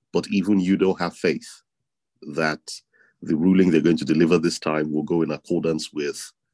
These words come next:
what is established in law or past precedent. And a number of people have said that is quite worrying when we're at a stage where <laughs> nobody knows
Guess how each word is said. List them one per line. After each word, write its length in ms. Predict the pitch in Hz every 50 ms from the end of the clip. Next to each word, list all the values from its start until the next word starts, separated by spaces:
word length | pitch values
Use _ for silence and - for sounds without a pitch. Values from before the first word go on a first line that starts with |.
| _ _ _ _ _ _ -
what 220 | - 85 85 -
is 80 | 85 71
established 560 | 73 73 - - 82 76 76 82 80 - -
in 200 | 78 73 73 76
law 200 | 78 80 80 78 -
or 100 | 73 69
past 380 | - - - 73 - - - -
precedent. 580 | - 85 - - - - - - - - - - _ _ _ _ - _ _ _ _ _ _ _ -
And 460 | - 82 80 80 80 80 76 - - _ _ - - _ _ _ _ _ _ _ _ _ _ _ _ -
a 20 | 82
number 220 | 101 104 - 95
of 60 | 85
people 180 | 101 90 - 82
have 100 | 78 -
said 160 | - 90 82
that 120 | 95 98
is 120 | 90 78 -
quite 320 | - - 92 85 82 - _ - - _ _ -
worrying 560 | - - 92 92 92 87 73 69 69 65 67
when 160 | 69 80 80 80
we're 160 | 82 76 64
at 140 | 69 - 71
a 40 |
stage 380 | - - - - 82 82 76 -
where 240 | 78 80 78 80 73
<laughs> 40 | -
nobody 360 | 95 90 85 85 82 76 80
knows 480 | 85 85 82 82 80 82 80 - -